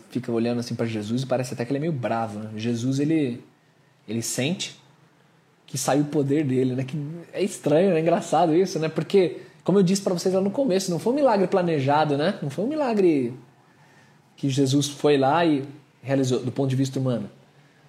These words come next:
Então, ela, ela, ela meio que consegue, eu vou falar, assim, uma linguagem bem, bem de live, tá? Bem, bem informal aqui pra vocês. É, é quase como se ela tivesse roubado o poder de Cristo, né?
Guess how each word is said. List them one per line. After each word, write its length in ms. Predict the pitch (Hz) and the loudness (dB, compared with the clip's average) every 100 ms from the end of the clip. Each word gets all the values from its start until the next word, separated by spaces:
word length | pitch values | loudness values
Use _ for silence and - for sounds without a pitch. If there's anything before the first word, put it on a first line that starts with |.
| - | -6
Então, 340 | 127 135 151 | -2 2 2
ela, 640 | 214 226 220 170 120 - - _ _ _ _ _ _ _ _ _ _ _ _ | 4 4 4 4 0 -6 -18 _ _ _ _ _ _ _ _ _ _ _ _
ela, 220 | - 175 170 | 2 4 4
ela 180 | 170 | 4
meio 200 | 190 208 | 4 2
que 80 | 214 | 2
consegue, 680 | - 202 - 196 202 185 131 | 0 0 4 4 6 4 2
eu 120 | 90 | 0
vou 120 | 123 131 | -4 0
falar, 260 | 165 165 156 156 156 147 113 | 2 2 0 -4 -6 -8 -8
assim, 440 | 143 - 143 113 | -6 -4 -2 -4
uma 120 | 110 135 | -4 -4
linguagem 360 | 160 160 156 | 2 2 2
bem, 400 | 139 151 202 135 135 - _ _ _ _ _ _ _ _ _ | 2 0 0 -4 -8 -18 _ _ _ _ _ _ _ _ _
bem 140 | - 196 | 2 6
de 100 | 185 | 6
live, 340 | 143 151 135 | 6 4 2
tá? 100 | 135 | 0
Bem, 280 | 131 160 165 | 0 0 0
bem 180 | 135 160 | 0 -2
informal 340 | 170 185 165 | 0 0 0
aqui 120 | 156 | -2
pra 140 | - 185 | -2 -2
vocês. 320 | 160 156 151 | 0 0 0
É, 40 | |
é 180 | 151 185 | 0 -2
quase 380 | - 190 247 240 | 0 2 2 2
como 200 | - 226 | 0 0
se 140 | 202 | 2
ela 100 | 202 | 2
tivesse 400 | 196 165 175 175 | 0 0 0 0
roubado 680 | 156 - 180 190 147 156 190 | -4 2 2 4 2 2 2
o 20 | 180 | 0
poder 400 | 190 143 143 165 | 0 2 2 2
de 80 | |
Cristo, 420 | 135 131 135 - 113 | 0 0 -2 -2 -8
né? 140 | 139 | -10